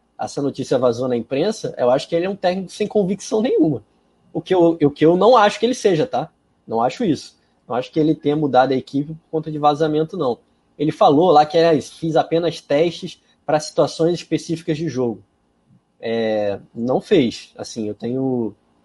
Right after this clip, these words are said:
certeza absoluta que esse foi o time treinado durante a semana,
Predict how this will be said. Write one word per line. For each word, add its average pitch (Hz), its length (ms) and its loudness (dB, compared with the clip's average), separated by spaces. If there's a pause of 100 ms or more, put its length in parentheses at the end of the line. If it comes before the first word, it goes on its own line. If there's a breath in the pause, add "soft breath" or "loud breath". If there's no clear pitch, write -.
(240)
certeza 165 640 2
absoluta 170 640 0
que 156 160 -6
esse 165 180 -4
foi 190 80 -2
o 165 60 -4
time 156 180 -4
treinado 151 420 -2
durante 147 340 -6
a - 20 -18
semana, 131 440 -6